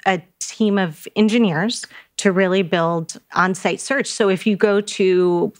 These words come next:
any of the major retailers and put a search query into the box, that's our algorithms powering that.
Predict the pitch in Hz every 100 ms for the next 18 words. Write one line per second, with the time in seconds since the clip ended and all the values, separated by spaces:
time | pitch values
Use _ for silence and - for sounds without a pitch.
0 | - 196 220 247 208 180 165 170 156 185
1 | 185 160 - - 226 240 - 170 170 156
2 | - 196 202 - 196 - 170 156 214 277
3 | 196 180 - 175 165 - 143 170 - -
4 | - - - _ 185 175 - 180 180 -
5 | 180 160 170 160 185 254 - - 170 160
6 | 175 175 147 180 226